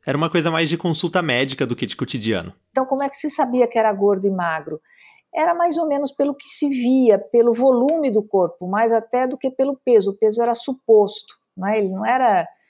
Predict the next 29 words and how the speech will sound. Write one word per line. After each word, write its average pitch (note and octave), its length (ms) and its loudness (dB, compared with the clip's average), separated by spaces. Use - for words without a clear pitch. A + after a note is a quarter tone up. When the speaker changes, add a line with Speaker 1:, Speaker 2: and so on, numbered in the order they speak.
Speaker 2:
medido, G3 280 -2
não C4 120 -2
fazia D4+ 300 4
parte B3+ 440 -2
da A3+ 80 8
identidade G#3 680 2
das G#3+ 180 4
pessoas G#3+ 600 4
dizer G#3 180 4
assim, G#3+ 160 0
"Ah, C4+ 200 6
eu, B3 280 8
eu E4 380 6
sou - 260 2
uma G3+ 140 2
pessoa G#3 260 0
que A3+ 80 0
peso A3+ 540 4
sessenta G#3+ 460 0
quilos, F3+ 420 -2
setenta F#3+ 360 -4
quilos." F3 380 -8
Speaker 1:
Na D#3+ 100 -2
mesma F3 340 0
época A#2+ 280 -2
dessa A#2+ 280 -2
popularização C3+ 720 0
da C#3 80 0
balança, A#2 520 -2